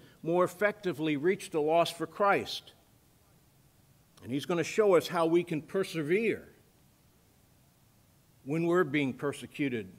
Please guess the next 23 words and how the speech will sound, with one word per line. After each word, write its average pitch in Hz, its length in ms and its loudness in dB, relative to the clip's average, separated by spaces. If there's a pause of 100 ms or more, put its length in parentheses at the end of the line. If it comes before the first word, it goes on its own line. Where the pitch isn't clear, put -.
(1000)
and 151 100 -4
our 147 120 -2
faith 170 320 2
is 127 120 -2
being 127 280 -2
tested. 170 500 -8 (2250)
And 117 80 -10
I 131 80 -4
believe 165 320 4
he 156 100 0
can 143 120 -2
show 156 240 -2
us 127 140 -2
how 139 160 -6
to 123 60 -6
be 120 120 -4
bold 104 540 -6 (1500)
when 123 160 -6
we 139 140 0
need 143 220 0
to 113 40 -10
stand 135 480 -4
up 139 320 -4